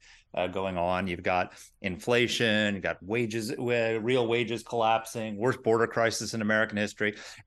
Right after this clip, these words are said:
In my view, the worst president in my lifetime, uh, who's causing, wreaking havoc across the country in, un-, in untold ways. And we've got a Republican governor in Florida who just passed the most expansive school choice law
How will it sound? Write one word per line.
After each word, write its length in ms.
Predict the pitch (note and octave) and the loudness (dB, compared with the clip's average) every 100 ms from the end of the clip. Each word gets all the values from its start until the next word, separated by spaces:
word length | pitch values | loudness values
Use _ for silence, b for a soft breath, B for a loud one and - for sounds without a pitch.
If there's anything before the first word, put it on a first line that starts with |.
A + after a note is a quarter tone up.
| _ _ - | _ _ -4
In 120 | A#2 | 2
my 160 | B2 D3+ | 4 4
view, 220 | A2 A2+ | 4 2
the 100 | G#2 | 4
worst 240 | A2 G#2+ | 2 4
president 560 | - A#2+ A2+ G2+ F#2+ G2+ | 4 4 4 0 -2 -6
in 100 | G2 | -4
my 140 | F#2+ | -2
lifetime, 680 | F#2+ A2 A2+ G#2+ F2+ F#2 G2+ b b b - | 2 2 2 0 0 0 -4 b b b -2
uh, 280 | G2 F#2 F2+ | 0 2 0
who's 180 | G#2 | -4
causing, 380 | - A2+ G2 G2+ | -2 0 0 0
wreaking 300 | G#2 A2 G#2+ | -2 -2 -4
havoc 360 | F#2+ A2+ A2 G#2 | -2 -2 -2 -4
across 300 | - A2 - | -2 0 0
the 60 | |
country 340 | - A2 G#2 G2+ | -2 -2 0 0
in, 80 | G2 | 0
un-, 220 | G#2+ A2 | -2 -2
in 160 | G#2+ G2+ | -4 -2
untold 500 | G#2 A2+ A2+ G#2+ G2 | -2 -2 0 0 2
ways. 460 | A#2 G#2 F#2 F#2+ B B B _ - | 2 4 2 -2 B B B _ -4
And 520 | A#2 A2+ A2 A2 G#2+ - _ - | 0 0 0 -2 -4 -10 _ -2
we've 180 | A2 G#2+ | -2 4
got 380 | A2+ G#2+ - - _ - | 4 4 0 -14 _ -2
a 60 | |
Republican 540 | A#2 A2+ G3 G#3 D3+ A#2 | 0 2 2 4 4 6
governor 340 | A2+ G#2+ G2+ | 6 6 4
in 240 | F#2 F#2 | 0 -4
Florida 560 | - C3+ D3 A2+ F2+ A2 _ _ | -2 2 4 4 2 0 _ _
who 440 | - C3 A2+ A2 - _ G#2+ | -2 2 4 2 -4 _ -8
just 380 | G2 C3+ D3+ - | 0 2 2 0
passed 480 | B2 A2+ A2 - - _ _ | 2 4 2 -2 -14 _ _
the 120 | A2 | -6
most 440 | F#2+ A2+ A2 - A2 | -2 0 0 -2 -8
expansive 560 | A2+ - C3+ C3+ B2 | -6 0 0 2 0
school 240 | - C#3+ C#3+ | 0 0 2
choice 400 | - A#2 G#2 A2+ | 4 4 4 4
law 420 | G2+ G#2 G2+ | 6 6 6